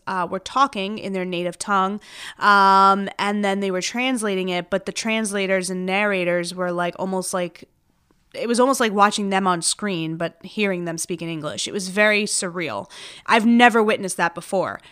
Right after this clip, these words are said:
When I watched it again, and as I watched the documentary, and as I, when I watched it again, it actually really fit. And I think it was such an eccentric and different way of telling the story. It really added to it because you have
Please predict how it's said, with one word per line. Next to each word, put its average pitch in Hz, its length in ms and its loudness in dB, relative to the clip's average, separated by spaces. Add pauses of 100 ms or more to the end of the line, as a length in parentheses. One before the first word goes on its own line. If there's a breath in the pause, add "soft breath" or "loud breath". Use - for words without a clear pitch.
(440 soft breath)
When 262 200 4
I 302 80 6
watched 339 360 6
it 370 60 2
again, 214 580 4
and 185 140 -2
as 262 220 6
I 294 100 4
watched 214 640 2 (100)
the 208 160 -6
documentary, 185 480 -2
and 185 80 -4
as 190 160 -4
I, 196 120 -4
when 208 140 -6
I 202 80 0
watched 220 280 2
it 202 80 -4
again, 190 480 -2 (600)
it 269 200 4
actually 339 400 6
really 254 340 -2
fit. - 460 -4 (500 loud breath)
And 254 100 4
I 254 160 6
think 294 300 -2
it 349 100 2
was 254 140 0
such 277 300 -2
an 233 60 -4
eccentric 220 920 -2
and 190 240 -8 (140)
different 285 500 -2
way 202 380 -2
of 196 120 -8
telling 208 320 -4
the 190 80 -8
story. 220 580 -4 (280 loud breath)
It 226 60 -2
really 262 360 0
added 214 340 4
to 269 160 -2
it 269 120 0
because 214 400 -4
you 220 80 0
have 214 120 -2